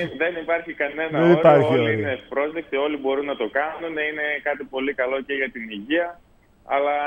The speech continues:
Speaker 1: και θα χαρούμε και εμείς έτσι να δούμε την ομάδα μας να μεγαλώνει.
Speaker 2: Αν κάποιος λοιπόν θέλει να,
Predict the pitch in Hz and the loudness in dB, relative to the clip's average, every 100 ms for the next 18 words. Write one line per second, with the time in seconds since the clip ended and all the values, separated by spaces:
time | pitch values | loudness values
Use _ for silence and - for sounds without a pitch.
0 | 147 143 147 143 147 160 156 151 143 147 | -4 -6 -8 -4 -2 -2 -6 -6 -4 -2
1 | 156 156 151 151 135 143 147 143 131 135 | -4 -4 -6 -6 -4 -2 -4 -4 -2 0
2 | 143 143 139 139 131 120 117 123 120 107 | -2 -2 -6 -8 -6 -2 0 -2 -6 -8
3 | _ _ - - _ - 131 170 180 175 | _ _ -20 -20 _ 0 2 4 4 2
4 | 170 156 156 170 165 175 170 165 | 2 0 2 2 2 2 4 6